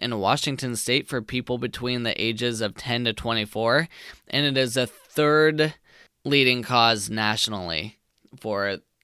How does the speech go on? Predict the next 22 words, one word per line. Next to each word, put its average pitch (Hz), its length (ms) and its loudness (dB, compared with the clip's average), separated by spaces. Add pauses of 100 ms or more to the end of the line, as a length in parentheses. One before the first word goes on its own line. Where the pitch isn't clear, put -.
(160)
uh, 92 220 -6
people 113 260 -4
in 107 80 -4
the 95 80 -8
same 107 380 -4
age 101 260 -4
range. - 460 -8 (720)
Uh, 127 200 4
females 180 720 4
attempt 156 480 0
suicide 143 600 2
more 127 280 0
often, 147 640 0 (440)
but 123 160 4
males 139 440 2
succeed 135 680 0
at 120 160 2
a 117 100 2
ratio 123 600 4
of 110 320 2
four-to-one. 110 840 -2 (800)
And 135 540 2